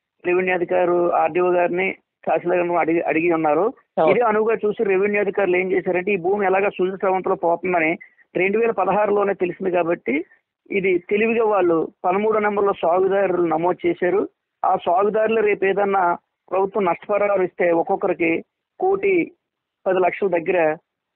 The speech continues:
Speaker 1: మరి ప్రభుత్వం ప్రకారం అందుతుందనేది నేను తెలియజేసుకుంటున్నాను.
Speaker 2: అవునండి.
Speaker 1: దీని దరిమిలా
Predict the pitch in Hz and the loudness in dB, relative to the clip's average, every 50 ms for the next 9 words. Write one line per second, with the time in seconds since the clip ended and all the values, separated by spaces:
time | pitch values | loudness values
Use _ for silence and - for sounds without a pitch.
0 | _ - 180 175 175 170 - 170 180 190 196 196 - 202 196 190 185 180 180 180 | _ -4 -2 -2 0 0 0 0 0 0 0 -2 -2 0 0 2 2 2 2 0
1 | 180 160 - 175 175 175 180 180 196 202 196 185 175 165 127 120 165 165 180 175 | -2 -2 -2 -2 0 0 0 0 0 2 2 2 2 2 2 2 0 0 0 -2
2 | - 180 180 175 175 175 165 165 160 147 151 165 - _ _ _ _ _ _ - | -2 -2 0 0 0 0 2 2 2 2 0 -2 -6 _ _ _ _ _ _ -4
3 | 165 165 165 156 156 147 143 139 - - - _ - 165 165 170 160 175 170 - | -2 0 0 2 2 0 0 -2 -4 -6 -8 _ -2 0 0 0 0 0 -2 -2
4 | - 180 175 160 175 175 180 196 247 277 - _ _ _ 180 170 170 160 135 120 | -2 -4 -2 0 0 0 0 0 -2 -2 -6 _ _ _ 0 2 2 2 2 2
5 | 180 196 202 196 160 175 180 190 196 202 208 196 165 143 | 2 0 0 0 0 0 0 0 0 2 2 2 0 -2